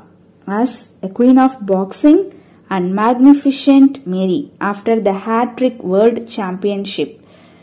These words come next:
Christened here, uh, named. So the media named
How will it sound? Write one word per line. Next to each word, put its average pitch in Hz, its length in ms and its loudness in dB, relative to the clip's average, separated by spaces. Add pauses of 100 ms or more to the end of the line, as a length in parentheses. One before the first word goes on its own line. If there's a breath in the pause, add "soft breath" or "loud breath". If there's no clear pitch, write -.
(300 soft breath)
Christened 277 640 4
here, 240 600 2
uh, 160 440 -4
named. 240 600 4 (1000)
So - 140 -6
the 175 200 2
media 240 480 -2
named 226 380 0